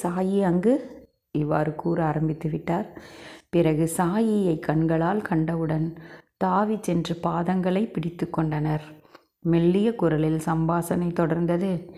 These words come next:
எல்லோரும் திருப்தியும் மகிழ்ச்சியும் அடைந்தனர். மேலும் துரந்தர் சகோதரர்கள் வந்து சேர்ந்தவுடன்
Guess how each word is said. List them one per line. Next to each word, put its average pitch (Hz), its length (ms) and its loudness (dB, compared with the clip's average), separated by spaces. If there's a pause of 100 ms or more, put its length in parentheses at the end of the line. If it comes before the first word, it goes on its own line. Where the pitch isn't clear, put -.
(260)
எல்லோரும் 175 680 2
திருப்தியும் 165 600 0
மகிழ்ச்சியும் 175 760 0
அடைந்தனர். 180 600 2 (440)
மேலும் 196 460 4
துரந்தர் 185 500 2
சகோதரர்கள் 165 720 0
வந்து 165 320 2
சேர்ந்தவுடன் 170 760 2